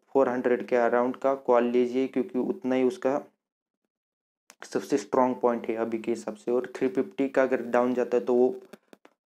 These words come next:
फर्स्ट सपोर्ट रहेगा, तो इतना मुझे नहीं लगता कि नीचे जाएगा, मार्केट को उसके लिए क्रैश होना पड़ेगा। अभी के हिसाब से नहीं होगा,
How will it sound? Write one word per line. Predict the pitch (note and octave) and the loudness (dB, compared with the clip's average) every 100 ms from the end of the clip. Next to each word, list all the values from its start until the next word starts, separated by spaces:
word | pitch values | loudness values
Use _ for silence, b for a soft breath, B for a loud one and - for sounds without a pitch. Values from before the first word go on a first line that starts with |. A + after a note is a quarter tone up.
| _ - | _ -2
फर्स्ट | C3 - | -2 0
सपोर्ट | B2 B2+ A#2 | 0 2 0
रहेगा, | A#2 A#2 A2 A2+ | 0 -2 -2 -4
तो | - - | 0 2
इतना | C#3 - C#3 | 2 0 0
मुझे | C#3 C3 | 0 2
नहीं | C3+ B2+ | 2 0
लगता | B2+ - B2 | -2 -4 -6
कि | C3+ | -2
नीचे | B2+ A2 A#2 | -2 -2 -2
जाएगा, | B2 A#2 A2+ | 0 0 0
मार्केट | A#2+ A#2+ G#2+ G#2 | -2 -2 -2 -4
को | B2 | -2
उसके | A#2+ - B2 | -2 0 0
लिए | B2 | 0
क्रैश | - A#2+ - | 0 -4 -4
होना | A2 G#2+ | -8 -8
पड़ेगा। | G#2 G#2+ G#2 G#2 - _ - _ _ - | -8 -6 -6 -8 -12 _ -20 _ _ -2
अभी | A#2+ B2+ | 0 2
के | C3 | 2
हिसाब | C3+ B2+ C3+ | 2 2 0
से | - C3+ | 0 0
नहीं | C3 B2 B2 | 2 0 2
होगा, | A#2 A2+ A#2 | 0 -2 -4